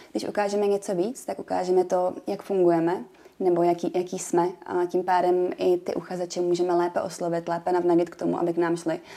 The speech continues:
Když to bude čistě náborový, eh, náborový Facebook, tak to vždycky bude působit, eh, takovým umělým nebo hraným dojmem.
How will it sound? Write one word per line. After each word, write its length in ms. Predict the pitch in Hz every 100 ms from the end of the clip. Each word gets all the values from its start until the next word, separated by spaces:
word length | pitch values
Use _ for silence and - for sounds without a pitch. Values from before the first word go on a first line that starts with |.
| - -
Když 120 | 196
to 100 | 185
bude 140 | 190
čistě 300 | 190 180 185
náborový, 800 | 185 185 190 190 180 185 180 180 190
eh, 100 | 185
náborový 480 | 180 170 185 180
Facebook, 500 | 185 175 165 170 175 -
tak 180 | - 180
to 160 | - 180
vždycky 340 | 175 170 -
bude 180 | 170 180
působit, 600 | 175 170 175 170 170 170
eh, 320 | 180 170 165 165 _ _
takovým 380 | - - 180 180 -
umělým 560 | 180 185 180 180 180
nebo 200 | 180 175
hraným 380 | 175 180 175 175
dojmem. 380 | 165 160 -